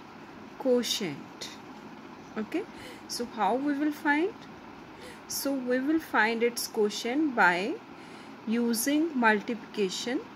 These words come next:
tables. So students, for these sums, for this chapter, you should know the tables. So for that, p-, please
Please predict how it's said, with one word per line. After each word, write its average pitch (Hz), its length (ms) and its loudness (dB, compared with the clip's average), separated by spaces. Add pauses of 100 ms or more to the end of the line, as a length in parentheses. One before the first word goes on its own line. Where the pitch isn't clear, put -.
(300)
tables. 226 840 -2 (440)
So - 180 -6
students, 294 540 2
for 269 240 0 (140)
these 285 280 2
sums, 143 500 -2
for 226 240 -2
this 262 380 -2
chapter, 220 580 0 (1000)
you 269 240 4
should 311 440 0
know 214 280 4
the 208 300 0 (420)
tables. 165 800 -2 (520)
So - 140 -4
for 240 240 0 (120)
that, 226 260 0 (220)
p-, 226 80 -6 (260)
please 285 420 4